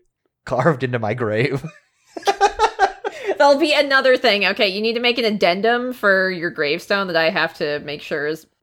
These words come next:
Speaker 2: to spec exactly how you want it.
Speaker 1: Yes, this is canon.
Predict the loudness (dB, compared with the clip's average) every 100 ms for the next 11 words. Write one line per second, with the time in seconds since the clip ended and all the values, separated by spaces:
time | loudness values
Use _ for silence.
0 | _ _ -4 -4 0 0 0 -8 -6 -2
1 | -2 -2 -2 -2 -4 -6 -6 -2 -2 -2
2 | -4 -2 0 0 0 2 4 2